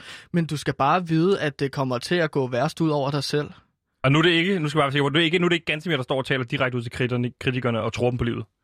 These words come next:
Speaker 1: Nej, jeg, jeg konstaterer bare, at det ser ud til, statistisk set, at det går værst ud over dig selv,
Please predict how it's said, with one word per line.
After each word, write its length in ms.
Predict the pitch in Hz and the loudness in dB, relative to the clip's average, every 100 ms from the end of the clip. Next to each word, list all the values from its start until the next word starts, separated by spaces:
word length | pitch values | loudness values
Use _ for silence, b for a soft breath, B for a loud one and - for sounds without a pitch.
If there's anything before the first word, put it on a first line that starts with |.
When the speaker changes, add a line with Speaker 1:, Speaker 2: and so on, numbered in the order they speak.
| _ _ - | _ _ -4
Speaker 1:
Nej, 420 | 135 131 143 143 | 0 2 2 4
jeg, 200 | 160 175 _ _ 147 | 2 0 _ _ 0
jeg 200 | 160 175 | 0 0
konstaterer 680 | 170 - 120 - 175 175 | -2 -2 -6 -2 0 2
bare, 320 | - 110 135 - - | 0 0 0 -4 -8
at 240 | 147 139 | -8 -4
det 100 | 131 | -6
ser 140 | - - | -4 -4
ud 240 | 165 240 | 0 0
til, 360 | - 175 170 170 b b b _ | 0 0 0 -4 b b b _
statistisk 800 | - 139 127 - 190 - 202 - | -6 -2 -2 0 0 0 -2 -2
set, 340 | - 175 - | -2 -2 -2
at 160 | - 139 | -4 -2
det 100 | 139 | 0
går 140 | 123 | 0
værst 500 | 120 135 175 214 - - | 0 2 2 0 -6 0
ud 120 | 190 | 2
over 220 | 160 135 | 2 0
dig 140 | 123 - | -2 -4
selv, 300 | - 180 | -2 -2